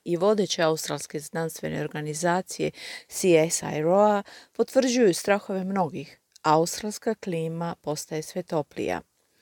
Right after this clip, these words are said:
Prosječna temperatura zraka u Australiji se od tisuću devetsto desete godine povećala za jedan zarez četrdeset četiri stupnja,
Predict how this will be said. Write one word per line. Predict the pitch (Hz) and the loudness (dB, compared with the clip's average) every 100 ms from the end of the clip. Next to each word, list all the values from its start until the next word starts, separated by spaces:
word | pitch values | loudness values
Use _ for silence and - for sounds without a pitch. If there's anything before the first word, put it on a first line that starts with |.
| - - - - _ | -18 -16 -18 -20 _
Prosječna | 254 254 - - 214 180 | 6 6 6 -2 -4 -2
temperatura | 180 165 170 175 202 214 196 | -4 -2 -2 -2 -2 -2 0
zraka | 190 220 - 156 | 2 2 0 -8
u | |
Australiji | 143 143 147 - - 160 160 196 214 | -6 -8 -10 -8 -2 0 0 -2 -2
se | 220 - 160 | -2 0 0
od | 156 - | 0 -4
tisuću | 240 269 214 - | -6 -4 -6 -2
devetsto | 185 185 - 165 | 0 0 -2 -4
desete | 175 190 - - 151 | -2 -2 -4 -6 -4
godine | 151 147 175 214 | -2 -4 -4 -4
povećala | 240 185 151 156 - 202 190 180 - - - - | -4 -2 0 -2 -4 -2 0 -2 -6 -20 -20 -6
za | 185 | 0
jedan | 180 220 269 196 | 2 2 0 0
zarez | 180 185 196 - - - | 0 0 -2 -6 -10 -6
četrdeset | 185 - 180 175 196 - 175 170 | -4 -4 -2 0 0 -2 -8 -8
četiri | - 185 175 156 | -4 0 0 -4
stupnja, | 151 - 147 - 170 139 | -10 -4 -6 -6 -10 -10